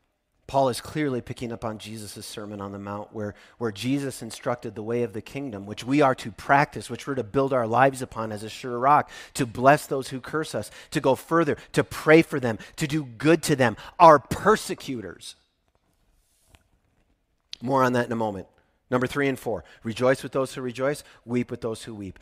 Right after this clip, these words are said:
Love is sympathetic, and not merely to those in the family,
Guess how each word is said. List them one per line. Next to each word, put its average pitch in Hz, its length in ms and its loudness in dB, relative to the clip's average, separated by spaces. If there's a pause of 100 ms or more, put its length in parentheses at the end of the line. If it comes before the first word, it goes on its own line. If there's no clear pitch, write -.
(140)
Love 120 400 8
is 117 140 -6
sympathetic, 110 720 -6 (600)
and 123 300 0
not 143 340 8
merely 151 420 0
to 139 140 -8
those 139 360 2
in 135 180 -4
the 113 80 -6
family, 156 540 -2